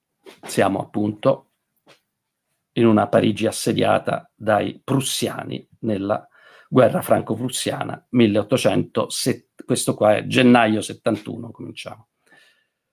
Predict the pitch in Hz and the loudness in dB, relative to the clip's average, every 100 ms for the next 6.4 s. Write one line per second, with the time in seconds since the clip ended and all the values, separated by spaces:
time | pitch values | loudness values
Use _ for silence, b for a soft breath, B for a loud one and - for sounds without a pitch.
0 | _ - 156 135 110 107 - - 131 127 | _ 0 2 2 0 -2 -4 4 4 6
1 | 120 131 135 - 104 92 - 98 113 - | 4 2 2 0 -2 -2 -8 -8 -8 -6
2 | - 127 110 98 - 104 110 113 110 110 | 2 4 4 0 -4 0 0 0 -2 -4
3 | 92 90 80 - - _ _ _ _ - | -4 -8 -16 -16 -18 _ _ _ _ -10
4 | - 135 135 135 131 - 120 135 131 - | 0 0 2 0 0 -8 -8 -6 -6 0
5 | 143 139 - 131 123 120 120 123 123 117 | 0 0 0 0 0 -2 0 2 2 0
6 | 104 101 95 | -2 -4 -6